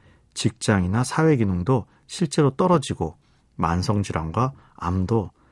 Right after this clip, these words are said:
새로 생기거나 더 악화됨이 밝혀져 있죠. 우울증 환자분들이 호전되었음을 전 상담도 하기 전 외래에 들어오는 순간 알 수 있는 경우가 많습니다. 정신의학적 관상을 본다고 할까요?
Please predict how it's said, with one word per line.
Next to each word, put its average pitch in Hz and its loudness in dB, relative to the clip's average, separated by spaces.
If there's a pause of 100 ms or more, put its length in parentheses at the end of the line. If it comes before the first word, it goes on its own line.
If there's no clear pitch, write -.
새로 - -2
생기거나 123 0 (420)
더 110 0
악화됨이 104 -2 (380)
밝혀져 135 2
있죠. 87 -4 (1040)
우울증 160 4
환자분들이 123 4
호전되었음을 120 2 (400)
전 113 0
상담도 147 2
하기 95 -2
전 110 0 (340)
외래에 104 4
들어오는 131 6
순간 107 0
알 85 -4
수 - -2
있는 135 4
경우가 98 -2
많습니다. 95 -2 (640)
정신의학적 135 2
관상을 113 2
본다고 90 -2
할까요? 87 -6